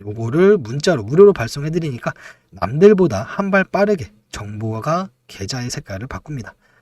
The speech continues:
지금 바로 실천하시면 되겠습니다. 자, 첫 번째 이슈부터 알아볼게요. 아주 날카롭게 파고 들어가 볼 건데, 자, 최근 일각에서 이런 우려가 있었죠.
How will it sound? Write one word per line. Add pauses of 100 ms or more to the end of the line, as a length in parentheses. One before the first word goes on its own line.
지금
바로
실천하시면
되겠습니다. (240)
자,
첫
번째
이슈부터
알아볼게요.
아주
날카롭게
파고
들어가
볼
건데, (400)
자,
최근
일각에서 (220)
이런
우려가
있었죠.